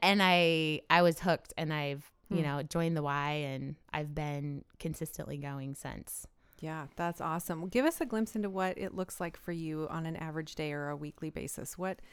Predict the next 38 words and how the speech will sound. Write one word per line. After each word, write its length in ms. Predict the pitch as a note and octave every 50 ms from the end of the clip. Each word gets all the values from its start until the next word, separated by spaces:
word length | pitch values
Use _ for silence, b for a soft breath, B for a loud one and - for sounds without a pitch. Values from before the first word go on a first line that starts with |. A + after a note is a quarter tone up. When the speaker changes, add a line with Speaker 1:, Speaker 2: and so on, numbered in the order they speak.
| B B B
Speaker 2:
how 60 | -
many 80 | A#3 A#3
times 300 | A3+ A3+ A3 G#3+ G3+ -
do 60 | G#3
you 40 | G3
work 220 | F#3 F#3+ F#3 -
out? 240 | F3+ F3 F3 F3 E3+ F3
How 120 | F3+ F#3
often 300 | F3+ F3 F3 - F#3+ F3+
do 60 | E3+
you 80 | F3+ E3+
go 100 | - E3+
to 80 | E3+
the 140 | E3 E3 D#3+
Y? 400 | D#3 D#3 D#3 D3+ D#3 D#3 D#3 D#3
Kinda 240 | - - F3 E3+ E3
what, 260 | E3 F3 F3+ F3+ - - -
what 140 | - F#3+ G3
is 100 | F#3+ F#3
your 120 | F#3 E3+
routine? 500 | D#3+ D#3+ D#3+ - - - E3+ - D#3+ D3+ - - -
Speaker 1:
So 320 | - - - A3+ G#3 F3+ - - _ _
this 280 | - E3+ E3+ F3 - -
is 160 | B3+ B3+ -
funny 500 | - - G3 E3+ E3 D#3+ E3 F3+ G#3 G3 F3+ -
because, 640 | G3+ F3+ - F3 G3 E3+ E3 E3 E3 E3 E3 - - -
um, 280 | D#3 D3+ D3 C#3+ D3 -
I 240 | - E3+ F3 E3+ D#3+ D#3
wanna 260 | - F3 F3+ F3+ F3+ D#3+
preface 500 | - - D#3+ D3+ - - E3 D#3+ - -
it 160 | D3 C#3 -
with 140 | D#3 D#3 -
saying 380 | - - D#3 D3 D3 D3 D3
that 160 | D3 C#3 -
there 120 | - E3+ E3
are 60 | E3
definitely 480 | D#3 E3 E3 - - G#3+ G3 D#3+ E3+ E3
seasons, 760 | D3 - - - F3 E3 F3+ D#3+ C#3+ D3+ C3+ C3 B2 B2+